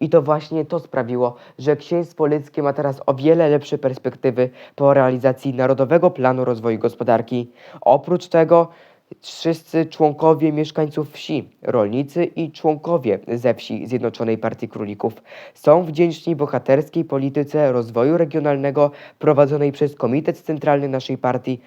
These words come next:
i wspaniałego marszałka Fryderyka. W księstwie formackim szanowny wielki książę, marszałek, lider Fryderyk swym bohaterskim rozkazem również wybudował linię kolejową, która łączy formację przez Kwidenburg z miastem stołecznym Kajzerogradem,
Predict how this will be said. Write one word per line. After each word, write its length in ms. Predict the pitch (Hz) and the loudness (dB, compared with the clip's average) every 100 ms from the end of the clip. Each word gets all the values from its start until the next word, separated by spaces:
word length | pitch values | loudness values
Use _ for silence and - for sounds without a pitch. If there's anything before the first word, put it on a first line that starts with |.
| - - | -14 -6
i 120 | 156 | -6
wspaniałego 520 | - 156 135 131 131 | -2 0 4 4 2
marszałka 520 | 123 120 127 117 113 | -2 -2 -2 -2 -2
Fryderyka. 600 | - 113 117 107 98 98 - _ _ _ _ _ _ _ _ _ _ _ _ _ _ _ - | -6 -4 -2 -2 -4 -8 -12 _ _ _ _ _ _ _ _ _ _ _ _ _ _ _ -18
W 60 | |
księstwie 520 | - - 143 160 190 | -2 2 2 2 0
formackim 680 | 190 180 170 170 - 196 190 | 4 4 4 2 2 -2 -2
szanowny 560 | 175 131 131 131 139 131 | 2 4 4 2 0 0
wielki 420 | 110 123 143 160 | 4 4 2 -4
książę, 480 | - 170 160 151 185 | 0 2 4 4 2
marszałek, 640 | 147 123 - 123 139 139 | 4 2 2 4 4 0
lider 380 | - 113 131 147 | -4 0 2 2
Fryderyk 480 | - 147 165 165 - - - | 0 2 4 4 -2 -20 -20
swym 300 | - - 139 | -12 0 2
bohaterskim 720 | 139 147 135 139 151 147 170 160 | 4 0 2 2 2 0 -2 2
rozkazem 640 | 156 156 160 160 156 156 | 2 0 0 2 4 2
również 500 | 113 131 143 165 139 | 2 -2 0 -4 -4
wybudował 480 | 143 147 151 139 117 | -6 0 2 2 2
linię 300 | 98 123 127 | -2 -2 -2
kolejową, 600 | 131 120 120 117 120 117 - - - | 0 2 4 4 2 0 -8 -20 -20
która 280 | - 160 147 | -2 4 4
łączy 380 | 139 165 156 185 | 4 2 0 -2
formację 640 | 170 165 156 156 - 180 | 0 2 2 0 0 0
przez 260 | 175 117 - | 0 -6 -6
Kwidenburg 640 | - 139 147 143 156 156 | -6 2 2 2 0 -2
z 140 | - - | -8 -2
miastem 380 | 117 - 180 | 0 0 -2
stołecznym 500 | 170 - 170 170 165 | -2 0 0 0 -4
Kajzerogradem, 840 | 160 160 147 156 151 156 151 151 | 0 0 2 2 2 2 2 2